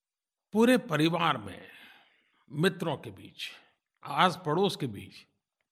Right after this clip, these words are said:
एक उत्सव का माहौल बनना चाहिए। आप देखिए, ये प्रेशर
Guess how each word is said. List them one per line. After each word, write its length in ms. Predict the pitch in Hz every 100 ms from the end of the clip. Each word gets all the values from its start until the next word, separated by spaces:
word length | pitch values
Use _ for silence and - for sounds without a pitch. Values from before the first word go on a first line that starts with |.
| _ _ _ _
एक 140 | - 175
उत्सव 340 | 165 - 180
का 60 | 165
माहौल 360 | 135 113 120
बनना 280 | 117 104 92
चाहिए। 380 | 90 - - 98 - _ _ _ _ _ _ _ _ _ -
आप 240 | 123 120 98
देखिए, 540 | 135 135 185 - - - - _ _ _ _ _ _ _ -
ये 120 | 131
प्रेशर 540 | 135 139 139 180 208